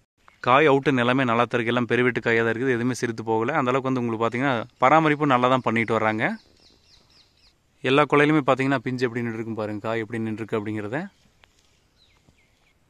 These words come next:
மரங்கள் வந்து எதுவுமே பட்டை உறிஞ்சு இந்த மாதிரி கிடையாது. எல்லாமே நல்லா இருக்கு. மரங்கள் பார்த்தீங்கன்னா, உங்களுக்கு நல்லா,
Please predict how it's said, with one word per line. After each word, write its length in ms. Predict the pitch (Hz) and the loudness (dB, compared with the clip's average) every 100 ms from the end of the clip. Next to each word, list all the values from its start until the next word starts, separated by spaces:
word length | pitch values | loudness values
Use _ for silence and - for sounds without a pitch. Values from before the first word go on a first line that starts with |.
| - | -4
மரங்கள் 380 | 123 143 165 151 | 2 4 6 4
வந்து 180 | 143 147 | 6 6
எதுவுமே 200 | 143 143 117 | 4 2 2
பட்டை 200 | 123 135 | 4 4
உறிஞ்சு 280 | 135 131 127 | 4 4 4
இந்த 100 | 123 | 4
மாதிரி 160 | 123 120 | 2 2
கிடையாது. 340 | 113 113 113 | 2 2 2
எல்லாமே 260 | 120 113 131 113 | 2 2 0 0
நல்லா 180 | 113 127 | 2 2
இருக்கு. 200 | 117 107 | 2 0
மரங்கள் 360 | 110 120 123 | -2 -2 -2
பார்த்தீங்கன்னா, 360 | 117 113 117 131 | -2 -2 -2 -4
உங்களுக்கு 240 | 117 107 | -4 -4
நல்லா, 140 | 110 | -2